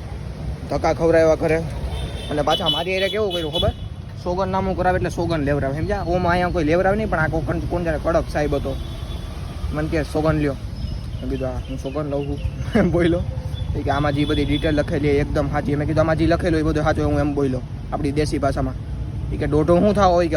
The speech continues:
"કવ એમ બોલ ને," ઈ કે. મેં કીધું, "કવ એમ તો બોલ્યો," મેં કીધું, "આમાં પછી કેટલું હરખું તો બોલું, માણા વચારે," મેં કીધું, "જજાગરા કરાવ્યા મારા," મેં કીધું, મગજમાં કહું.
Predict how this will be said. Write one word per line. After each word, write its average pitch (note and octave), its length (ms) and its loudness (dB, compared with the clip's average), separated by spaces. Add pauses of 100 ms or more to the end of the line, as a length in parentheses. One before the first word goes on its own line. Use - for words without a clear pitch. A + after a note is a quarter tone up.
"કવ E3 200 6
એમ F3 160 2
બોલ F#3 160 6
ને," G3+ 200 4
ઈ G3+ 40 0
કે. G#3 140 2
મેં - 460 -8
કીધું, F3+ 180 0
"કવ G3+ 200 6
એમ G#3 140 2
તો A3+ 100 6
બોલ્યો," B3 300 6
મેં A3+ 120 0
કીધું, F#3 180 2
"આમાં F3+ 140 2
પછી F3+ 120 0
કેટલું A3 380 0
હરખું G3+ 200 0
તો G#3 100 2
બોલું, A3+ 240 2
માણા F3 220 2
વચારે," F#3 280 2
મેં F#3 120 -2
કીધું, C#3+ 220 -4
"જજાગરા F3 260 2
કરાવ્યા E3+ 320 0
મારા," D3+ 220 0
મેં C#3+ 120 -4
કીધું, C#3 160 -4
મગજમાં C#3 360 -4
કહું. C3+ 140 -6